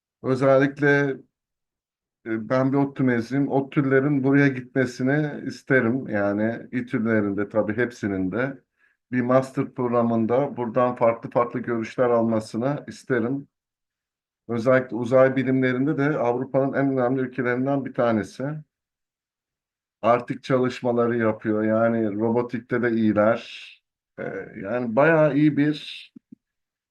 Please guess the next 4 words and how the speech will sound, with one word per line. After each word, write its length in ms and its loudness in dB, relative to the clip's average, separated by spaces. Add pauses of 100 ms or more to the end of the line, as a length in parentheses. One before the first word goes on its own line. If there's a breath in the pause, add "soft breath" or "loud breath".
(560)
e, 60 -6 (1400)
imkan 400 2
sunuyor 500 4
İsveç. 840 -6